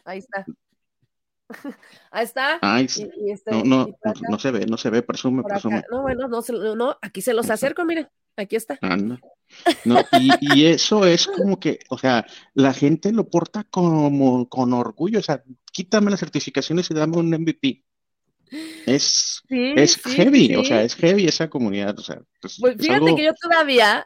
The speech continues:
Speaker 1: todavía me pongo allá a googlear, ¿no? A ver, Rodolfo Castro M V P, porque uno no sabe, es que luego me llegaban me-, mensajes así como que, que te quieren sacar tu teléfono y luego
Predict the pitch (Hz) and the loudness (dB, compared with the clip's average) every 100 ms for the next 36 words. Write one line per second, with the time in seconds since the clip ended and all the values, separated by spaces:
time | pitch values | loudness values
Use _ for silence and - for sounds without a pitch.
0 | - 247 262 254 - 233 233 220 220 220 | -4 -2 0 -2 -2 -4 -2 2 2 2
1 | 214 202 202 190 233 226 208 226 196 196 | 0 0 -2 0 0 0 -2 -4 -4 -4
2 | 190 208 247 202 208 208 220 202 - 208 | -2 -4 -6 -6 -6 -6 -8 -8 -8 -10
3 | 240 190 175 190 196 285 359 - 277 320 | -8 -10 -8 -8 -6 -6 -6 0 0 2
4 | 269 - 330 339 349 302 220 226 247 294 | 0 -2 -6 -4 -2 -4 -2 -4 -4 -6
5 | 220 - 196 190 190 214 233 247 214 214 | -10 -14 -10 -10 -6 -6 -6 -8 -8 -8
6 | 262 208 185 190 196 214 254 269 226 247 | -8 -8 -12 -14 -10 -8 -6 -8 -8 -8
7 | 262 233 254 233 214 226 226 196 190 196 | -8 -8 -8 -8 -10 -12 -10 -10 -10 -10
8 | 226 202 | -10 -12